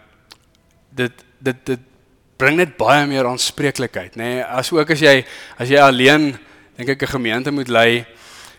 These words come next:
ga, is daar baie meer ruimte vir geestelike trots, né? En, en geestelike aanvalle. Ehm, ek dink alleenheid en depressie, ehm, wat baie meer, ehm, kan inkruip.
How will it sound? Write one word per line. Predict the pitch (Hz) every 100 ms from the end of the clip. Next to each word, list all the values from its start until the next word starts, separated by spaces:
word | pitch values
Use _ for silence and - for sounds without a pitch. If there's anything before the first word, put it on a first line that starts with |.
| -
ga, | - -
is | 143
daar | 143
baie | 156 143
meer | 156 151 135 - _ _
ruimte | - - 107 135 160 156
vir | - 135
geestelike | 165 147 151 147 143
trots, | - 147 101 - -
né? | 107 110 127 123 -
En, | 123 123
en | 123 127
geestelike | - 160 160 156
aanvalle. | 139 151 147 117 98 98 104 _ - - -
Ehm, | 107 104 107 110 - _
ek | 117 120
dink | 131
alleenheid | 131 117 123 143 135 101 90 - - _ _ _ _
en | - 110
depressie, | 110 151 143 135 107 95 95 107
ehm, | 107 98
wat | 107
baie | 104 110
meer, | 131 123 117 107 _ _ _ _ _ _
ehm, | 110 101
kan | 104 117
inkruip. | 131 143 131 110 98 -